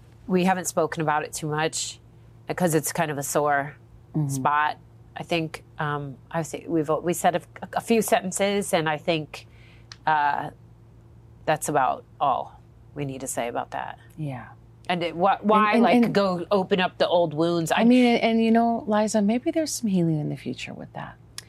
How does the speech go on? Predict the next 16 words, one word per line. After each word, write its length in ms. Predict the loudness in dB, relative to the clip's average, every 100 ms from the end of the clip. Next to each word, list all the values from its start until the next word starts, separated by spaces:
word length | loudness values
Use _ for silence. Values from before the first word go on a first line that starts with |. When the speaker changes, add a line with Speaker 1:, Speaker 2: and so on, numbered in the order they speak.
| -20 -20 -20 -20 -4
Speaker 1:
It 80 | 0
Speaker 2:
God, 140 | 2 2
Speaker 1:
could 120 | 2
Speaker 2:
God, 280 | 4 4 4
Speaker 1:
be. 60 | 4
Speaker 2:
God 220 | 4 4
is 100 | 2
pretty 220 | 2 4
big, 360 | 2 0 -2 -2
you 100 | 4
know? 200 | 4 2 -4 -20 -20 -2
Like 320 | 0 0 -4 -8 0
Speaker 1:
Yeah, 380 | 4 4 2 2
there 160 | 0
could 280 | 2 2 2
be. 240 | 2 2